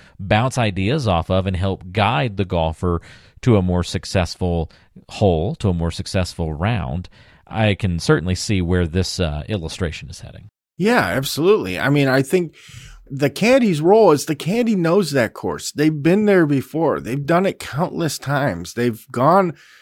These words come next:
Speaker 2: they've been on the seventh hole. They know exactly the way the green slopes and where that pin's positioned and where you should hit the ball. And that's the same thing with when you work with somebody to do your retirement planning. They've been there before. They know the things you need to watch out for.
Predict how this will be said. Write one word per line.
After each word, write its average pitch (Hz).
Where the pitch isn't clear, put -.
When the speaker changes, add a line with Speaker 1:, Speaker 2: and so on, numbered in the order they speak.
Speaker 2:
they've 143
been 202
on 160
the 127
seventh 127
hole. 107
They 113
know 151
exactly 143
the 139
way 127
the 135
green 151
slopes 113
and 117
where 127
that 127
pin's 180
positioned 113
and 87
where 139
you 165
should 147
hit 147
the 147
ball. 147
And 127
that's 151
the 170
same 160
thing 170
with 151
when 151
you 156
work 139
with 190
somebody 123
to 131
do 120
your 143
retirement 165
planning. 147
They've 185
been 220
there 202
before. 117
They 113
know 160
the 151
things 135
you 110
need 110
to 98
watch 104
out 90
for. 71